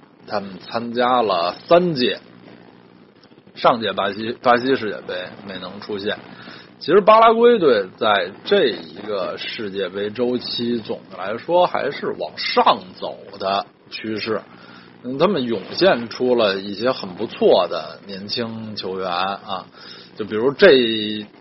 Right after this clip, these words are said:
赛季在西甲表现非常出色的皇家贝蒂斯的前锋安东尼奥·萨纳布里亚，曾经在伯纳乌球场绝杀皇马，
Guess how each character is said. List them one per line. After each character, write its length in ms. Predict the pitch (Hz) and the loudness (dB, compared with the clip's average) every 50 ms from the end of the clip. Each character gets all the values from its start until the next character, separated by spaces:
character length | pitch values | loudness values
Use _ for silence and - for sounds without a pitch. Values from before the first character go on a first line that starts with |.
| - - - - - - - - - | -20 -20 -20 -20 -20 -20 -10 -2 2
赛 180 | 165 135 123 | 4 4 4
季 440 | 113 117 147 156 135 123 107 95 101 | 2 0 -4 -2 0 0 -2 -2 -6
在 440 | 104 - - 127 117 110 101 101 98 | -6 -2 0 2 2 2 0 -2 -4
西 280 | - - - 170 165 156 | -6 -6 -6 -6 -6 -4
甲 440 | 127 110 - - - - 95 98 98 | -2 -4 -4 -4 -8 -8 -8 -8 -6
表 180 | 104 92 90 | -4 -6 -6
现 100 | 101 104 - | -6 -6 0
非 180 | - 190 196 | 4 6 6
常 220 | 160 127 113 117 113 | 6 4 0 -2 -8
出 240 | - - 127 131 | -8 -6 -4 -4
色 500 | 131 - - 160 151 131 113 90 76 85 - | -4 -6 -4 -2 2 2 2 2 0 -4 -8
的 300 | - 80 82 78 87 92 | -12 -10 -8 -8 -8 -6
皇 220 | - 104 101 113 | -4 -4 -2 0
家 100 | 127 131 | 0 0
贝 180 | 131 - 131 107 | 2 2 0 0
蒂 140 | 98 104 95 | -2 -6 -10
斯 240 | - - - 165 143 | -10 -8 -6 -4 -4
的 80 | 110 | -4
前 260 | 95 - 95 92 98 101 | -4 -4 -6 -8 -6 -4
锋 160 | 117 123 120 | -4 -4 -4
安 160 | 127 147 147 | -4 -6 -6
东 160 | 147 151 147 | -6 -8 -8
尼 80 | 135 135 | -6 -6
奥· 160 | 143 123 107 - - | -4 -4 -6 -6 -6
萨 200 | - - - 127 | -6 -6 -6 -4
纳 140 | 131 135 | -4 -2
布 120 | 139 139 135 | -2 -2 -2
里 140 | 113 92 87 | -2 -2 2
亚， 280 | 117 156 180 151 - - - - - | 4 4 4 4 2 -2 -10 -18 -16
曾 200 | - - 101 101 | -14 -14 -12 -12
经 140 | 110 151 170 | -8 -4 -2
在 120 | 165 110 | -2 -2
伯 180 | 101 98 104 123 | -2 -2 -4 -2
纳 160 | 160 127 107 | -2 -2 -4
乌 240 | 110 131 180 196 185 | -4 -4 -4 -4 -4
球 200 | - - 120 160 | -4 -4 -4 -4
场 260 | 139 110 92 80 82 95 | -2 -4 -6 -6 -10 -18
绝 320 | - 104 107 110 135 170 | -18 -14 -8 -6 -4 -4
杀 160 | 165 - 175 - 185 185 180 | -2 -2 -4 -2 -2 -2 -2
皇 280 | - - 131 170 214 | 0 0 -2 -2 -2
马， 500 | 208 143 - _ _ - 101 104 107 113 | -6 -10 -12 _ _ -12 -8 -8 -8 -8